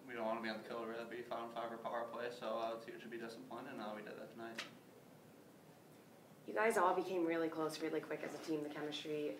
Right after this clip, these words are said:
Speaker 2: has, we've seen it on the ice all week. How hard is this first round of cuts gonna be for the team,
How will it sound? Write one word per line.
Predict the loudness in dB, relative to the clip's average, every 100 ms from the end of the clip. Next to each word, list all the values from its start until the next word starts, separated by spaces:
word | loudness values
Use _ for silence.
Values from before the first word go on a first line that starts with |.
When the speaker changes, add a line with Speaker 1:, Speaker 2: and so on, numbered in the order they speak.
| -6
Speaker 2:
has, | -4 -4 -4 -8 -14 -16 -8 2
we've | 2
seen | 6 8 10
it |
on | 10 8
the | 6
ice | 4
all | 4 4
week. | 4 0 -2 -12 -12 4
How | 6 8
hard | 8 8
is | 8
this | 4 0
first | 2 2 2 2
round | 0
of | -2
cuts | -4 -4
gonna | -4 -4
be | -6 -6
for | -4
the | -4
team, | -4 -4